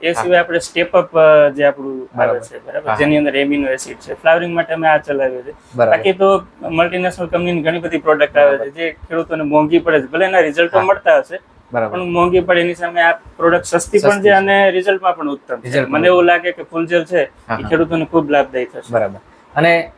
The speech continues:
Speaker 2: અ, ખેડૂત મિત્રો આપ સૌ જાણો છો કે આપણા વીડિયોના માધ્યમથી ઘણી વખત આપણે તુલસીની જે પ્રોડક્ટ આવે છે સ્ટાર પ્રોટેક્ટ, સ્ટાર એન પી કે, સ્ટાર વામ, આની પણ ભલામણો કરીએ છીએ.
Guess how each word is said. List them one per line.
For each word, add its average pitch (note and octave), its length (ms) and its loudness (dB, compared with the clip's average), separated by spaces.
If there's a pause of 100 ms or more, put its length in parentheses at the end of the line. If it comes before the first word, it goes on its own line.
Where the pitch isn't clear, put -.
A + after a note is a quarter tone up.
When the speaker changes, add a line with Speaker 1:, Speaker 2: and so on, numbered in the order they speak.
Speaker 2:
અ, C3 140 -4
ખેડૂત E3+ 280 0
મિત્રો E3+ 240 -2
આપ D#3 180 2
સૌ E3+ 160 4
જાણો D#3+ 280 2
છો C3+ 180 -2
કે D3 400 2
આપણા D#3+ 340 -6
વીડિયોના D3+ 380 -2
માધ્યમથી D3 460 -2
ઘણી C#3+ 200 -2
વખત D3 220 2
આપણે C#3+ 200 2
તુલસીની D#3+ 520 -2
જે D3+ 100 2
પ્રોડક્ટ D3 380 0
આવે C#3 180 2
છે - 300 -8 (100)
સ્ટાર C#3+ 340 0
પ્રોટેક્ટ, C3+ 560 -4
સ્ટાર C3 340 -2
એન D3 200 0
પી D3 140 2
કે, C#3 260 2 (300)
સ્ટાર C#3+ 280 0
વામ, C#3 260 2
આની E3 180 0
પણ D#3+ 200 0
ભલામણો D3 400 0
કરીએ C3+ 280 -8
છીએ. A2 160 -12